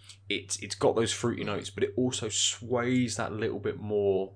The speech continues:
towards that kind of vegetal sort of end of things, that more earthy kind of note. And that very much matches through in the flavour as well. So it kicks off with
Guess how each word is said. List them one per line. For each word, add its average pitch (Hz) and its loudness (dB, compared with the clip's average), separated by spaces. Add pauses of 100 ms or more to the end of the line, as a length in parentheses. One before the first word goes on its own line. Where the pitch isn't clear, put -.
(120)
towards 98 0
that - -6
kind 95 -2
of 90 -4
vegetal 95 -2
sort - 0
of 95 -4 (160)
end 98 2
of 90 -4
things, - -8
that - -4
more 113 0
earthy 107 4
kind 92 -4
of 90 -10
note. 92 -6 (400)
And 123 4
that - -4 (200)
very 127 2
much - -6
matches 95 -6
through 80 -4
in 85 -8
the - -10
flavour - -6
as - -10
well. - -6 (2750)
So - -4
it - 0
kicks 131 2
off 104 0
with 139 0